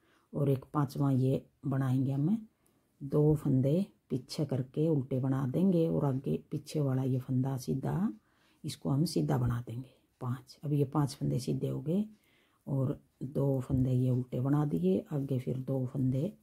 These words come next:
पांच फंदे और हैं जो ये उल्टे बना दिए। दोनों कोने पर सात सात फंदे उल्टे हो गए, बीच में हमारे नौ फंदे उल्टे हो गए।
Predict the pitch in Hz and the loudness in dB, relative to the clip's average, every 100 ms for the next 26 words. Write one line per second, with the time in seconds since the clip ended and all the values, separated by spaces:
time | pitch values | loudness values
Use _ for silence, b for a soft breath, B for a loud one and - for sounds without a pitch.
0 | - 151 139 - 139 143 220 190 139 135 | -2 -2 -2 0 0 2 0 0 -2 -2
1 | 143 131 156 202 151 139 127 131 135 123 | -4 -2 -2 2 2 2 0 -6 -8 -8
2 | 127 131 143 _ b b b b - 160 | -8 -14 -20 _ b b b b -4 2
3 | 165 185 180 151 147 139 - 131 - 131 | 6 6 4 2 2 0 -6 -8 -6 -10
4 | - 139 135 156 156 202 202 156 170 151 | -4 -2 2 0 0 4 4 4 2 4
5 | 139 139 135 131 127 160 160 131 135 127 | 2 2 2 2 2 4 4 2 2 2
6 | 127 123 120 127 120 | 2 0 -4 -8 -8